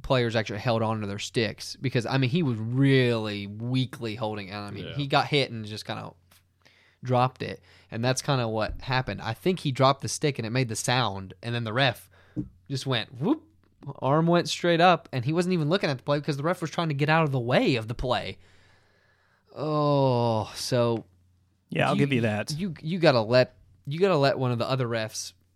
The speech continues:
Speaker 1: <laughs> that actually have a full line of sight make that call. That, that's really tough.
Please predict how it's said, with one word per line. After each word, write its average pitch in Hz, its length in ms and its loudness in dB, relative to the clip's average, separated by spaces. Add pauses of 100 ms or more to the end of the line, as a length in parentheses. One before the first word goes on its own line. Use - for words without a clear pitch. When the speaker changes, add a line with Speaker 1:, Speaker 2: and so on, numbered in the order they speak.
(360)
Speaker 1:
<laughs> - 540 -20
that - 220 0
actually 131 320 0
have 127 240 0 (320)
a 147 180 2
full 147 520 4
line 131 340 2
of 110 100 -8
sight 139 460 0
make 131 280 -4
that 110 220 -4
call. 98 380 -6 (800)
That, 117 200 2
that's 120 220 2
really 95 260 -2
tough. - 360 -8